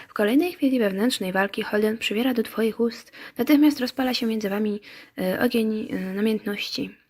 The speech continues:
Zawsze tam był, czekał tylko na taką chwilę jak ta. Zapominasz o wszystkim, a twoje ręce niecierpliwie szarpią koszulę Holdena. Prawie rozrywasz ją na, w pół, na pół w żarliwej próbie pozbawienia go ubrań. Okej?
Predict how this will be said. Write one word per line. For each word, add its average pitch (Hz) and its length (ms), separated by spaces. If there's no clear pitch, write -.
Zawsze 202 380
tam 277 200
był, 233 260
czekał 185 300
tylko 185 300
na 214 100
taką 220 280
chwilę 180 260
jak 175 160
ta. 180 200
Zapominasz 214 520
o 277 60
wszystkim, 190 420
a 185 60
twoje 220 260
ręce 214 280
niecierpliwie 202 500
szarpią 285 400
koszulę 214 460
Holdena. 190 440
Prawie 233 260
rozrywasz 247 440
ją 220 100
na, 302 380
w - 160
pół, 262 540
na 202 120
pół 214 320
w 208 80
żarliwej 208 460
próbie 247 280
pozbawienia 208 600
go 196 180
ubrań. 160 280
Okej? 208 440